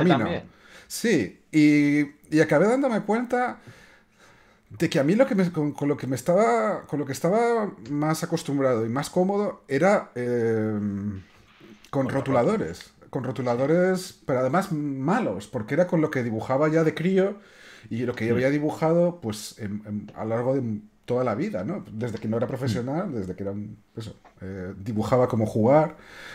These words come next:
Speaker 1: a, hasta ya siendo profesional, pero haciendo otras cosas, por ejemplo, ilustración comercial y es-, y eso.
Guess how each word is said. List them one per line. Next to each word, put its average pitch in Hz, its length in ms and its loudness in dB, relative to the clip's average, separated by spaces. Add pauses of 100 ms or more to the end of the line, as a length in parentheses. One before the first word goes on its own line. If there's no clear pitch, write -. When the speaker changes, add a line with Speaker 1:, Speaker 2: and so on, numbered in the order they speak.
(140)
Speaker 1:
a, 98 320 4
hasta 95 920 2
ya 107 200 4
siendo 110 260 2
profesional, 107 720 2
pero 98 520 2
haciendo 107 300 2
otras 104 220 0
cosas, 175 240 6
por 92 140 0
ejemplo, 101 280 -2
ilustración 90 420 -2
comercial 117 540 0
y 107 80 0
es-, 151 200 -6
y 123 80 0
eso. - 260 -4